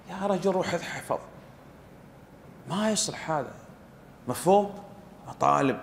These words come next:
دخل علم مرتب يقول: الابن وابن الابن والأب والجد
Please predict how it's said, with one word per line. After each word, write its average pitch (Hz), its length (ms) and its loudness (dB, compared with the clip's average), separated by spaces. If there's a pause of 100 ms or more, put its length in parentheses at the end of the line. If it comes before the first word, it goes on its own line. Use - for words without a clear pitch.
(160)
دخل 139 340 4
علم 147 180 6
مرتب 165 380 4
يقول: 143 240 4
الابن 139 440 4
وابن 127 300 4
الابن 127 380 2
والأب 120 420 2
والجد 127 400 4